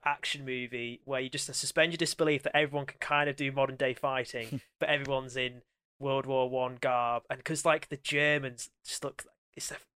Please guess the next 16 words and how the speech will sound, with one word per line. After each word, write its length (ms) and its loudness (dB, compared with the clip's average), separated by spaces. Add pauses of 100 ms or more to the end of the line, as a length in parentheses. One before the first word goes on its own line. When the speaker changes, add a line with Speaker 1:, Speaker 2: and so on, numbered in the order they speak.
Speaker 1:
classic 680 2
look, 560 0 (580)
big, 320 -4 (640)
like, 200 -4 (180)
helmets 640 -2
and 80 -20
the 60 -18
gas 360 -8
masks, 300 -12
and 100 -20
the, 200 -16
just, 160 -12
it 120 -12
looks 300 -4
so 680 -4
good. 400 0